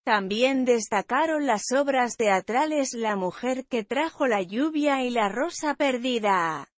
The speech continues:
En mil novecientos sesenta y cuatro, ganó el premio Cray gracias a su cuento El invencible sueño del coronel. Por otra parte,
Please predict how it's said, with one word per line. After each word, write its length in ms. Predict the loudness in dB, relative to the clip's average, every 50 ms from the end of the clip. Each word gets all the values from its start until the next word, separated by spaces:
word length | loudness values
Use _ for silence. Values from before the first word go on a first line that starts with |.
| _ _ _
En 280 | -6 -4 -2 -2 0 0
mil 280 | 2 2 4 4 4
novecientos 760 | 4 2 2 0 0 -2 -2 -2 -2 -2 -2 -2 -4 -6 -6
sesenta 500 | -6 -8 -6 -2 0 0 0 0 0 -2
y 80 | -2 -2
cuatro, 760 | 2 4 4 4 4 2 0 0 0 0 -2 -4 -6 -8 -14 _ _ _ _ _ _
ganó 440 | -8 -2 0 0 2 2 0 0 0
el 140 | 0 0 0
premio 500 | 0 0 0 0 0 0 2 0 0 -2
Cray 280 | 0 0 0 0 2
gracias 640 | 0 0 -2 -2 -2 -4 -6 -4 -4 -4 -4 -4 -6
a 100 | -6 -6
su 180 | -4 -6 -6 -2
cuento 460 | 2 4 4 4 4 2 2 2 2
El 160 | 2 2 0
invencible 840 | -2 0 0 0 0 0 -2 -4 -2 -2 0 0 0 0 0 0 -2
sueño 480 | -2 -4 -4 -2 0 2 2 2 2
del 220 | 2 0 -2 -2 -4
coronel. 880 | -4 -2 0 0 0 0 0 0 0 0 0 -2 -2 -4 -8 -10 -12 _ _ _ _ _ _
Por 240 | -4 -2 0 2 4
otra 340 | 2 2 2 0 0 0 0
parte, 840 | 0 0 0 0 -2 -4 -6 -4 -4 -2 -4 -4 -6 -8 -10 -14